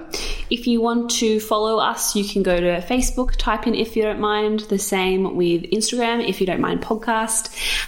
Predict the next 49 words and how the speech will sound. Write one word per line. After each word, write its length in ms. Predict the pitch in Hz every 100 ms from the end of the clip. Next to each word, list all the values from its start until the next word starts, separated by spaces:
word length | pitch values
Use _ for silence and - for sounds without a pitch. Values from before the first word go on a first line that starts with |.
| -
Um, 440 | 190 185 180 175 -
and 440 | 175 180 180 180 -
I 80 | 190
would 180 | 185 185
really 160 | 240
love 200 | 233 220
it 120 | 214
if 200 | - 202 196
you 80 |
become, 380 | 180 - 180 - - -
if 140 | 185 185
you 60 | 175
became 300 | 185 185 160
a 40 |
patron. 680 | - 208 - 226 214 214 214 - - - -
Uh, 600 | 170 165 165 165 165 -
Patreon 520 | - 180 - 180 170
is 120 | 165 165
a 40 |
place 360 | - 160 156 -
that 280 | 127 - -
you 80 | 175
can 100 | -
basically 440 | 175 165 185 - 175
go 360 | 254 254 247
and 120 | 196 180
sign 220 | 170 190
up 280 | 233 - 190
and, 200 | 170 165
and, 320 | 160 160 160
and 180 | 160 170
donate 360 | 175 170 170 -
money 260 | 165 165
to 240 | 160 - 165
creators. 680 | 160 180 180 185 190 185 185
So 360 | 180 160 170 - - - - -
you 120 | 214
can 140 | 214 240
actually 760 | 214 - 226 208 208 202 -
support 420 | 202 202 - 208
me 160 | 214 208
for 140 | 202
as 140 | 180 180
little 200 | 185 175
as 160 | 170
two 180 | - -
dollars 240 | 247 254 254
a 40 |
month, 280 | 247 233